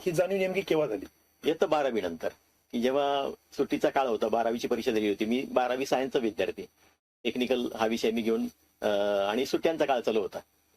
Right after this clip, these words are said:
Speaker 2: त्या दरम्यान मी मगाशी म्हणालो तसं, अ, बाबा कदमांच्या कादंबऱ्या माझ्या वाचनात आलेल्या होत्या आणि त्या वाचताना असं मला वाटलं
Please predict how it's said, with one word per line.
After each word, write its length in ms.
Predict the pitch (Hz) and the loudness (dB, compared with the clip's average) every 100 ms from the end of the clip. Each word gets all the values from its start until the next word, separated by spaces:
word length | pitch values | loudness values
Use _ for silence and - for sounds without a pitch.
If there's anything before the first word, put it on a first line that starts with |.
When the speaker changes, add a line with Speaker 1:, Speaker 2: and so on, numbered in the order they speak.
| _ _ - | _ _ -2
Speaker 2:
त्या 100 | 156 | 2
दरम्यान 280 | 147 156 160 | 2 0 0
मी 100 | 165 | 0
मगाशी 300 | 151 151 151 | 0 2 0
म्हणालो 260 | 127 131 131 | 2 0 0
तसं, 280 | 131 147 143 - - _ _ - | 0 0 0 -6 -20 _ _ -2
अ, 160 | 117 | 0
बाबा 240 | 110 123 143 | 2 0 0
कदमांच्या 440 | 127 127 135 143 | 0 0 0 0
कादंबऱ्या 400 | 131 131 131 131 | 2 2 2 2
माझ्या 200 | 127 131 | 0 2
वाचनात 280 | 117 117 123 | 0 0 0
आलेल्या 260 | 120 120 | 2 2
होत्या 240 | 110 107 104 - _ _ _ _ _ | 0 0 -4 -8 _ _ _ _ _
आणि 200 | 107 113 127 - | -2 -2 -2 0
त्या 140 | 175 | 0
वाचताना 540 | 165 147 - 175 180 196 - - | 0 -2 2 2 2 0 -6 -4
असं 180 | 160 202 | 0 2
मला 160 | 226 | 2
वाटलं 300 | 233 214 180 | 2 2 0